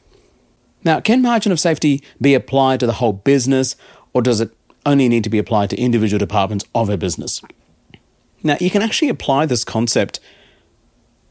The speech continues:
to every individual department or the entire business. It doesn't really matter. Some companies and some businesses may have a very high margin of safety in one particular arm of their business, whilst having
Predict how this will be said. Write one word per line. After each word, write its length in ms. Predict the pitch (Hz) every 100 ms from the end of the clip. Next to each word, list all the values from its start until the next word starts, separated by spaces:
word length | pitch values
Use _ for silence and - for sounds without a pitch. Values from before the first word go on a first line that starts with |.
| - -
to 240 | 120 104 -
every 280 | 143 151 135
individual 500 | 127 117 107 98 90
department 680 | 90 135 147 - - - - _ _
or 160 | 110
the 120 | 101 101
entire 280 | 92 98
business. 420 | 85 92 80 73 -
It 120 | 120
doesn't 300 | 110 95 -
really 260 | 107 98 95
matter. 340 | 90 87 85 - _ _ _ _ _ _ _ -
Some 260 | 147 202
companies 540 | 180 156 156 147 147 107
and 140 | 92
some 240 | - 156
businesses 540 | 135 113 117 104 110 101 - - -
may 200 | 110 123
have 240 | 135 131 -
a 100 | 127
very 380 | 107 117 151 175
high 540 | - - 135 139 147 -
margin 380 | 113 107 104 104
of 100 | -
safety 440 | 104 92 - 92
in 260 | 87 104 92
one 260 | 120 156
particular 540 | 131 110 131 135 107 - 120
arm 220 | 156 156
of 60 |
their 100 | 98
business, 400 | 82 87 95 95 - - - -
whilst 240 | 107 101
having 280 | 123 120 110